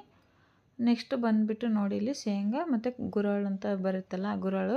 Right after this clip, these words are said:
ಅದನ್ನು ಹುರಿದು ಹಾಕ್ಕೊಂಡಿದ್ದೀನಿ. ಆ, ಇವೆರಡನ್ನೂ ಹುರಿದ್ಬಿಟ್ಟು ಹಾಕಬೇಕು. ಗುರಳು ಬೇಗ ಸೀದ್ ಬಿಡ್ತೈತಿ, ಸೀಸ್ಬೇಡ್ರಿ. ಮತ್ತು ನಾವಿಲ್ಲಿ ನೋಡ್ಬೋದು ಸಾಂಬಾರು ಪುಡಿ ಹಾಕ್ಕೊಂಡಿದ್ದೆ ಒಂದೂವರೆ ಸ್ಪೂನಷ್ಟು.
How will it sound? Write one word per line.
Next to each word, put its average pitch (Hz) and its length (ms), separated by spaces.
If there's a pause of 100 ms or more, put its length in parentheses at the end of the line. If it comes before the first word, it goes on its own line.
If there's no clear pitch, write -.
(100)
ಅದನ್ನು 214 360
ಹುರಿದು 196 200
ಹಾಕ್ಕೊಂಡಿದ್ದೀನಿ. 190 680 (640)
ಆ, 240 100
ಇವೆರಡನ್ನೂ 226 580
ಹುರಿದ್ಬಿಟ್ಟು 214 440
ಹಾಕಬೇಕು. 190 520 (1600)
ಗುರಳು 226 320
ಬೇಗ 208 300
ಸೀದ್ 214 380
ಬಿಡ್ತೈತಿ, 196 420 (800)
ಸೀಸ್ಬೇಡ್ರಿ. 233 580
ಮತ್ತು 247 280
ನಾವಿಲ್ಲಿ 226 300
ನೋಡ್ಬೋದು 202 480
ಸಾಂಬಾರು 202 300
ಪುಡಿ 196 200
ಹಾಕ್ಕೊಂಡಿದ್ದೆ 190 420
ಒಂದೂವರೆ 185 420
ಸ್ಪೂನಷ್ಟು. 190 680